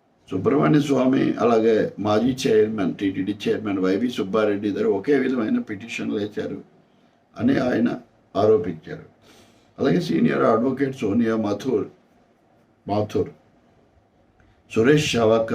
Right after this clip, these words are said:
తరఫున మాట్లాడుతూ స్వతంత్ర సంస్థతో దర్యాప్తు జరపాలని కోరారు.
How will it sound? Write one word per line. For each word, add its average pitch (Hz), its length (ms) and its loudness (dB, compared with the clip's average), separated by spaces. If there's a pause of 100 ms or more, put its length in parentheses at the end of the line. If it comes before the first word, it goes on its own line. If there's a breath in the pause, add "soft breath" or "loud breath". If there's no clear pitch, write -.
(160)
తరఫున 101 320 -4 (140)
మాట్లాడుతూ 101 520 -4 (640)
స్వతంత్ర 165 400 0 (100)
సంస్థతో 131 420 -2 (140)
దర్యాప్తు 104 420 2
జరపాలని 90 600 -4
కోరారు. 76 440 -10